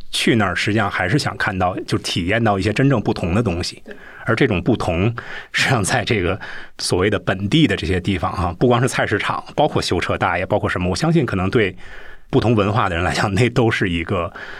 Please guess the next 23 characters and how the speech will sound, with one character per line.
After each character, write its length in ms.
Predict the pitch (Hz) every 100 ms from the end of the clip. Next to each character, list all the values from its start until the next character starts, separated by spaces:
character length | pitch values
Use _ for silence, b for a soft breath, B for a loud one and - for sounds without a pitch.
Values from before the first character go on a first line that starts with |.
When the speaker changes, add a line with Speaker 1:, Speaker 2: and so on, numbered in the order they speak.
| B
Speaker 1:
culture 300 | - 98 -
shock， 400 | - 82 92 123
是 100 | -
吧？ 240 | 110 - -
某 160 | 98 101
种 160 | 98
意 80 | 90
义 80 | 87
上 180 | 92 90
的 60 |
这 60 | 85
种 120 | 87
冲 240 | - 85
击， 240 | 82 80 80 -
那 160 | 104
恰 200 | 90 98
恰 180 | 101 87
是 340 | - 87 82 -
就 100 | -
是 120 | -
你 180 | 92 101
希 220 | - 104
望 260 | 101 95